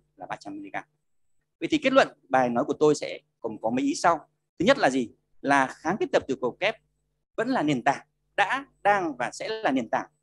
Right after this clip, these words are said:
khi thực hiện, ờ, can thiệp cho người bệnh. Thứ hai là khi mà lựa chọn,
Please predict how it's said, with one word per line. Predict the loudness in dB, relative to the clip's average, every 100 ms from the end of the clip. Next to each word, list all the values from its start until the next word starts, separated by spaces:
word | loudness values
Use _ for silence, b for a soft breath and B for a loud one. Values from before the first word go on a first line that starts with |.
| _
khi | -12
thực | -10 -10
hiện, | -10 _ _ _
ờ, | -16 -16 _ _ -8
can | -4
thiệp | -4 -6
cho | -8
người | -6
bệnh. | -6 -8 _ _ _ -12
Thứ |
hai | -4 0
là | 2 2 0 -6 -4
khi | -2
mà | 0
lựa | 0 -4
chọn, | -2 -4